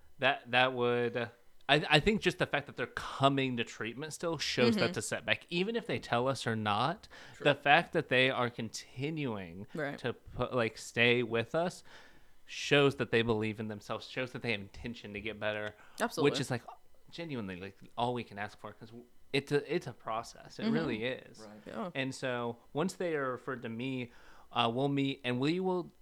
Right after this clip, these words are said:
Speaker 1: we, we try to build skills together, right? Like, ther-, therapy is a beautiful thing that helps you work through so much of your trauma.
Speaker 2: Mm-hmm.
Speaker 1: It, but sometimes, and this is completely okay, sometimes people need, like, hard skills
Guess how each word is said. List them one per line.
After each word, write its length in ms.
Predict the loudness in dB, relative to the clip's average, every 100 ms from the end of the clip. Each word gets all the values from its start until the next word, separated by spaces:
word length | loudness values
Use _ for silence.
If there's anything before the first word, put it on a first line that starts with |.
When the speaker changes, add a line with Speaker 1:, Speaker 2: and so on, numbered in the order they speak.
| -18 -8
Speaker 1:
we, 220 | -6 -4
we 160 | -2
try 160 | -2 0
to 80 | -2
build 320 | 0 0 0
skills 400 | -6 -4 -4 -4
together, 460 | -8 -6 -6 -4 -2
right? 160 | -2
Like, 160 | -4 -4
ther-, 420 | 0 0 0 -6 -6
therapy 420 | -6 -6 -6 -8
is 120 | -8
a 40 |
beautiful 480 | -8 -8 -8 -8 -12 -14 -20 -20 -20 -20 -16 -6
thing 400 | -4 -4 -4 -8 -12 -20 -20 -20 -20 -10
that 380 | 0 4 4
helps 480 | 0 -2 -2 -2 -6
you 160 | -6 -4
work 340 | -4 -6 -6
through 140 | -12 -12
so 300 | -10 -6 -2
much 260 | -2 -2
of 100 | -6
your 100 | -8
trauma. 580 | -10 -6 -2 -2 -2 -4 -8
Speaker 2:
Mm-hmm. 280 | -10 -10 -10 -8
Speaker 1:
It, 220 | -4 -4 -4
but 140 | -8
sometimes, 720 | -4 -4 -2 -6 -8 -10 -12 -6
and 120 | -4
this 160 | -4 -6
is 80 | -14
completely 400 | -14 -10 -6 -6
okay, 200 | -4 -4
sometimes 400 | -4 -4 -4 -8
people 280 | -10 -8 -6
need, 240 | -6 -4
like, 160 | -4 -6
hard 400 | -4 -2 -2 -4
skills 680 | -14 -14 -14 -16 -18 -18